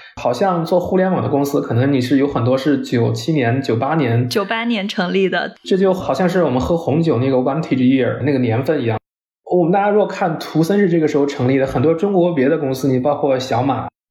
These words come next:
Speaker 1: 还有包括文远等等吧，有很多公司是这个年份成立的。
Speaker 2: 一六年、一七年是一个创业潮。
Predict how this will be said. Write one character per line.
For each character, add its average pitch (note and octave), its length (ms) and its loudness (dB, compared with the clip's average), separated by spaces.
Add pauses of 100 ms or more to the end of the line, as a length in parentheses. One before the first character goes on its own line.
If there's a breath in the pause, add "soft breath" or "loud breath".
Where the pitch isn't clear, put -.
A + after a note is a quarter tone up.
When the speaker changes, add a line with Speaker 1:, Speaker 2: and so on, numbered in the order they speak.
Speaker 1:
还 C3+ 60 -2
有 C3+ 80 2
包 C3 200 0
括 B2+ 320 -2
文 B2+ 180 0
远 C3 240 0
等 C3 120 -2
等 D3 160 -2
吧， A#2 140 -2
有 B2+ 80 0
很 - 180 -4
多 B2+ 120 2
公 E3+ 120 0
司 E3+ 160 -2
是 E3 120 -2
这 D3 100 -2
个 C3 100 0
年 A2 160 -2
份 B2 140 -4
成 - 180 -8
立 A2 140 0
的。 - 160 -2 (300 loud breath)
Speaker 2:
一 C#4 140 -2
六 C#4+ 200 2
年、 A3+ 240 0
一 A#3+ 100 4
七 A#3+ 220 -2
年 G#3 320 2
是 - 180 -4
一 G3 140 -2
个 G3 140 0
创 G3 260 -2
业 F#3 140 -4
潮。 - 360 -10